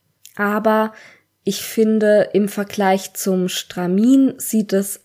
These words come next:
Gewebe an sich einfach auch schön aus. Das heißt, wenn man nicht alles bestickt, sondern auch Flächen unbestickt bleiben,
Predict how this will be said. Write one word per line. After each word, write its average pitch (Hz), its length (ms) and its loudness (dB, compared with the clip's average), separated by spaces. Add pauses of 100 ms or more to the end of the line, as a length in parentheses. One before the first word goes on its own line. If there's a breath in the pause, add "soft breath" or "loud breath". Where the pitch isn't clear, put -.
(120)
Gewebe 202 580 -2
an 180 160 -4
sich - 500 -2
einfach 220 420 -2
auch 196 240 -2
schön 240 640 -2
aus. 226 500 -2 (320 loud breath)
Das - 200 -8
heißt, 190 340 0
wenn 185 140 2
man 180 160 0
nicht 214 280 -2
alles 214 360 0
bestickt, - 720 -4
sondern 185 420 0
auch 170 180 -6
Flächen 185 460 -2
unbestickt 220 920 -2
bleiben, 185 600 0